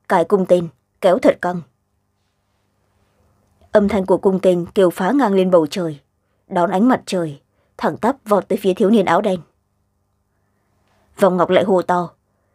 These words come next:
"Tiểu chủ nhân, không được!" Nàng ngưng tiên lực, cung tiễn mang theo sắc bạc xuyên thấu qua hai quân,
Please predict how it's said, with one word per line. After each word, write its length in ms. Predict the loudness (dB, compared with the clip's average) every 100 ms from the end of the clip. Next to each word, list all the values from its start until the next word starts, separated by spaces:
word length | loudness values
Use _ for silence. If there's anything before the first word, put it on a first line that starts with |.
| _ _ _ _ _ _ _ _ _ 0
"Tiểu 180 | 2 4
chủ 200 | 2 2
nhân, 200 | 2 0 _ _ _ _ _
không 220 | _ 0 2 6
được!" 180 | 6 4 _ _ _ _ _ _ _ _ _ _ _ _ _ _ _ _ _ _ _ _ _ _ _ -2
Nàng 260 | 2 4
ngưng 180 | 2 2
tiên 220 | 2 2
lực, 140 | 2 -2 _ _ _ -2
cung 160 | 0
tiễn 180 | 2 2
mang 160 | 2 0
theo 140 | -2
sắc 200 | -2 -2
bạc 240 | -2 -4 -2
xuyên 220 | -2 2
thấu 140 | 2
qua 140 | 2 2
hai 180 | 0 -4
quân, 240 | -4 -6